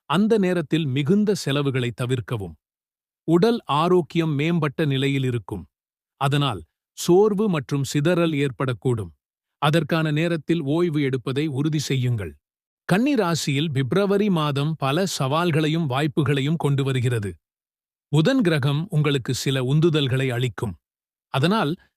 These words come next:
சில நேரங்களில் மன அழுத்தம் உண்டாகலாம். உறவுகள் குறித்து பல இடையூறுகளை எதிர்கொள்ள வேண்டிய நேரம். ஆனால் சின்னமான பிரச்சனைகளையும் நீங்கள் சமாளிக்க முடியும். உங்களின் தொழிலில் சிக்கல்கள் ஏற்படும்.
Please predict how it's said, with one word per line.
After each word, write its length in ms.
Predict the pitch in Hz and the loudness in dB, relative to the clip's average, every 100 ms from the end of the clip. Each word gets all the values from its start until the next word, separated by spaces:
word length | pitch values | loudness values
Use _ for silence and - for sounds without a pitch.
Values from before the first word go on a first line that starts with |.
| _ | _
சில 180 | - 165 147 | 0 2 2
நேரங்களில் 580 | 156 226 214 156 151 160 | 2 2 2 2 0 0
மன 220 | 131 147 | 0 0
அழுத்தம் 400 | 196 208 170 208 | 2 2 2 2
உண்டாகலாம். 600 | 175 147 135 123 123 101 82 _ _ _ _ _ _ - | 2 2 0 0 -2 -6 -10 _ _ _ _ _ _ -2
உறவுகள் 460 | 160 240 226 170 151 | 2 4 4 2 2
குறித்து 460 | 151 151 135 147 139 208 - | 0 0 -2 -2 -2 -4 -2
பல 280 | 156 180 190 | 0 2 0
இடையூறுகளை 680 | 139 151 196 180 143 131 131 104 | 0 2 2 2 2 0 -2 -2
எதிர்கொள்ள 460 | 135 165 151 147 139 | 0 4 4 2 0
வேண்டிய 340 | 135 131 131 | 0 0 -2
நேரம். 360 | 127 123 113 87 - _ _ _ _ - | -2 -2 -2 -6 -12 _ _ _ _ 2
ஆனால் 380 | 147 165 175 135 _ _ _ - | 4 4 0 -4 _ _ _ 0
சின்னமான 560 | 214 262 277 214 208 214 208 | 2 4 2 2 2 0 -2
பிரச்சனைகளையும் 800 | 139 120 - 151 131 135 127 143 | -2 -2 0 2 2 0 0 -2
நீங்கள் 380 | 135 135 131 131 | 0 0 0 -2
சமாளிக்க 440 | 135 131 131 117 131 | 0 0 0 0 -2
முடியும். 380 | 120 104 92 80 _ _ _ _ _ _ | -2 -2 -4 -8 _ _ _ _ _ _
உங்களின் 460 | 160 175 175 170 160 | 2 4 4 2 2
தொழிலில் 480 | 175 214 240 160 120 | 2 2 2 0 0
சிக்கல்கள் 540 | - 147 165 147 151 | -2 0 0 2 0
ஏற்படும். 460 | 131 117 127 101 | -2 -2 -2 -4